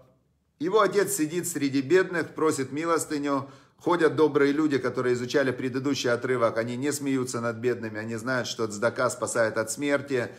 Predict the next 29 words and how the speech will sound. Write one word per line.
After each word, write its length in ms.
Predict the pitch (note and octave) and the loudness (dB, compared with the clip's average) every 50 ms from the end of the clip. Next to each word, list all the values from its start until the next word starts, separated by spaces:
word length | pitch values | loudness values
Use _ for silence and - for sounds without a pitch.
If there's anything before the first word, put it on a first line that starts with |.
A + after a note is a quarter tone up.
| - - - _ _ _ | -20 -20 -20 _ _ _
И 100 | B2 A#2+ | 0 2
они 380 | A#2 B2 C3 C#3+ D3 D3 D3 C3+ | 2 2 2 0 0 0 0 0
помогали 640 | - - A#2+ A#2+ B2 B2 A#2 C3 C3 B2 A#2 A2+ | 2 2 2 2 2 2 4 4 4 4 4 2
его 260 | A2+ A2 A2 A2+ A2+ | -2 0 2 2 2
отцу 300 | G#2+ G2+ - - A#2+ A2 | 2 0 -2 -4 -4 -4
тоже. 540 | G#2+ - D3+ D3+ D3 C3+ C#3+ C#3 C3 B2 - - - - - _ _ _ _ | 0 2 2 2 4 2 2 0 0 0 -2 -8 -16 -20 -20 _ _ _ _
И, 320 | D3 D#3 F3 F3 F3+ F3+ | -8 -4 -2 2 4 6
э, 400 | F3+ E3+ D#3 - C#3 C3+ C3 C3 | 6 6 4 4 4 4 4 4
значит, 540 | B2+ B2 C#3 D3 D3 C#3 C#3+ C#3+ C#3 C3 - | 2 2 2 2 2 2 0 -2 -4 -2 0
э, 300 | C#3 C3+ C3+ C3 A#2+ F2 - - - - - | 2 2 4 4 2 0 -4 -8 -16 -8 -2
отец 340 | - C#3 - A3 A#3 A3+ G#3 | -2 -2 0 0 0 0 0
его 120 | G3 G3 F#3 | 0 -2 -2
сидит 280 | F#3 F3+ F#3 G#3 - | -2 -4 -6 -8 -4
на 120 | G3 G3+ G#3 | -2 -2 -2
улице 400 | G#3 G#3 G3 F3+ D#3+ C3 C#3 C3 | 0 0 -2 -2 -2 -2 -6 -6
среди 320 | - C#3 C#3+ D3 D3+ D#3+ | -4 -4 -4 -4 -4 -2
бедных. 500 | D3+ E3 D#3 D3+ C3 A#2+ G#2+ G#2 - - - _ _ _ - _ _ _ _ _ _ _ _ _ _ | -2 0 0 0 -2 -4 -8 -12 -14 -18 -20 _ _ _ -20 _ _ _ _ _ _ _ _ _ _
Внук 560 | - C#3 C3+ F3+ G3+ G#3+ G#3 G3 G#3 - - - - _ _ _ _ _ | -8 -6 -4 0 0 0 0 0 -2 -6 -12 -16 -20 _ _ _ _ _
этого 580 | C#3+ D3 C#3+ E3 D3+ D3 D#3 D3 D3 C#3 C3+ | 2 2 4 2 4 6 6 8 8 8 6
отца, 840 | - - - C3 B2+ B2 - - C#3 B2 A#2 A#2 G#2+ - - - - - _ | 4 2 2 2 2 2 0 2 4 4 4 4 4 0 -4 -10 -18 -20 _
значит, 400 | - A#2+ C3+ C3 B2 - B2 - | -12 -6 -4 -4 -2 -2 -4 -4
сын 240 | - - E3 D#3 C#3 | -2 0 0 0 0
этого, 280 | C#3 B2+ C3+ A#2+ A#2+ A2+ | 0 0 2 0 0 0
кто 160 | - - B2+ | 0 0 0
его 180 | B2+ B2 B2 | 2 2 0
выгнал, 500 | A#2 A#2 A#2+ A2+ A2+ A#2 A#2+ A#2 A#2 A2+ - | 0 -2 -4 -4 -2 0 0 0 0 -2 -4
идёт 320 | C3+ B2+ D#3+ G3+ G#3 G3+ - | -2 2 2 2 2 4 4
по 60 | F3+ | 4
улице, 760 | E3 D#3+ D#3+ D#3+ D3+ D#3 C#3+ - - D#3+ D#3 D#3 D#3+ E3 | 4 6 4 2 2 0 -2 -2 -2 0 0 0 -2 -4